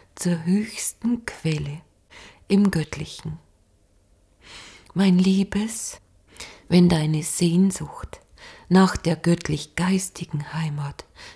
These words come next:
stärker ist als all das,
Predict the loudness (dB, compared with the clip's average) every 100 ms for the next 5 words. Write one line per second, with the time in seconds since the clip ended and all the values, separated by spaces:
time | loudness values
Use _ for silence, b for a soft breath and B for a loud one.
0 | B -4 2 2 2 0 -4 -2 -6 -6
1 | -14 -16 -20 _ _ _ _ _ B B
2 | B B 2 2 2 -4 -2 -2 -2 -2
3 | -2 -2 -6 -8 -10